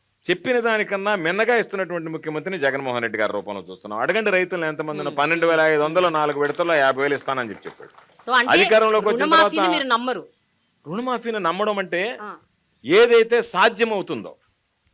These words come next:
Speaker 1: సాధ్యమయ్యేటువంటి మాట ఇవ్వాలి తప్ప సాధ్యం కానటువంటిది ఇచ్చి గత ప్రభుత్వం ఎనభై ఏడు వేల కోట్ల రూపాయల రుణమాఫీ, దానికి సంబంధించి ఇరవై నాలుగు వేల కోట్ల రూపాయల వడ్డీ, అంటే లక్షా పదకొండు వేల కోట్ల రూపాయలు. వాస్తవంగా ఉన్నటువంటి రుణం ఎనభై ఏడు వేల కోట్లు,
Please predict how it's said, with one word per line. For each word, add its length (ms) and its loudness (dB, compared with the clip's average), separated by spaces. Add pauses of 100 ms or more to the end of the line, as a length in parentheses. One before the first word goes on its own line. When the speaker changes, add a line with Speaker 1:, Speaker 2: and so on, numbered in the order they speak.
Speaker 1:
సాధ్యమయ్యేటువంటి 800 0
మాట 260 2
ఇవ్వాలి 380 0
తప్ప 340 -4
సాధ్యం 600 0
కానటువంటిది 680 -2
ఇచ్చి 220 -8
గత 140 -2
ప్రభుత్వం 480 -6
ఎనభై 320 -4
ఏడు 240 -2
వేల 320 0
కోట్ల 300 -4
రూపాయల 320 -2
రుణమాఫీ, 460 -6
దానికి 260 -6
సంబంధించి 500 -10
ఇరవై 240 -4
నాలుగు 340 -8
వేల 200 0
కోట్ల 280 -8
రూపాయల 260 -8
వడ్డీ, 400 -6 (100)
అంటే 220 2
లక్షా 380 0
పదకొండు 500 -4
వేల 260 2
కోట్ల 260 -4
రూపాయలు. 260 -4
వాస్తవంగా 540 -2
ఉన్నటువంటి 440 -6
రుణం 220 -8
ఎనభై 300 -2
ఏడు 160 2
వేల 140 -2
కోట్లు, 400 -8